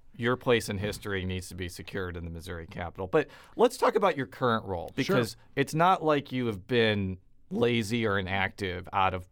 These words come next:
Speaker 1: politics. In fact, you have a very important role advocating for the big three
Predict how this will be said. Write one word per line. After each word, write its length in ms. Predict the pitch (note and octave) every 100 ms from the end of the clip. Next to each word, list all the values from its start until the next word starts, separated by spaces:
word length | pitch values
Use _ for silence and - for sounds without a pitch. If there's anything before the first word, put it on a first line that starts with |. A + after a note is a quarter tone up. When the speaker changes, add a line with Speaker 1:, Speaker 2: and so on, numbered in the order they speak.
| - _
Speaker 1:
politics. 460 | A2+ F#2+ F#2 G2 A2+
In 60 |
fact, 240 | - A#2+ D3+
you 60 |
have 100 | D#3+
a 40 | A#2+
very 400 | F#2+ C3 D3+ B2+
important 460 | A2 B2+ A#2+ G#2
role 240 | G#2 G#2+ -
advocating 560 | G#2 G2 G2+ G#2 G2+ F#2
for 120 | G#2
the 80 | F#2
big 280 | G2+ G2
three 360 | - G#2 F#2+